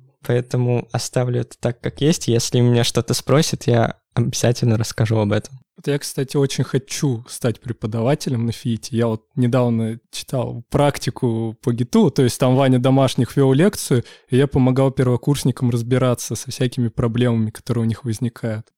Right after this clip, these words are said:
Speaker 2: Сейчас мне это очень понравилось, и, возможно, это ещё один способ, как бороться с рутиной. Идти, рассказывать ребятам что-то новое и как раз мотивировать себя делать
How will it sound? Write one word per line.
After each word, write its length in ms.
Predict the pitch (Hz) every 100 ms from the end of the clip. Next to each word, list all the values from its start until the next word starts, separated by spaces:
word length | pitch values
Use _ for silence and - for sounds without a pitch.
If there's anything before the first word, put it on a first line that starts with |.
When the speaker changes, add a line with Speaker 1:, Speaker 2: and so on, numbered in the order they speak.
| _
Speaker 2:
Сейчас 300 | - 139 -
мне 120 | 135
это 120 | 131
очень 240 | 143 139 -
понравилось, 720 | 127 120 139 160 135 117 - _
и, 80 | 135
возможно, 760 | 127 117 123 139 165 151 139 120 - _
это 240 | 139 -
ещё 520 | 143 151 135 - 147
один 200 | 143 127
способ, 540 | 120 - 135 135 123 -
как 360 | 131 123 - -
бороться 400 | 113 123 127 -
с 120 | 131
рутиной. 500 | 120 113 - 117 110 - _
Идти, 380 | 131 - 156 147
рассказывать 600 | 127 - 131 127 120 -
ребятам 380 | 117 127 120
что-то 320 | - - - 117
новое 420 | 131 160 135 120 _
и 120 | 143 131
как 200 | 127 123
раз 220 | 139 -
мотивировать 480 | 123 - 143 139 120
себя 240 | 127 123
делать 420 | 127 131 117 -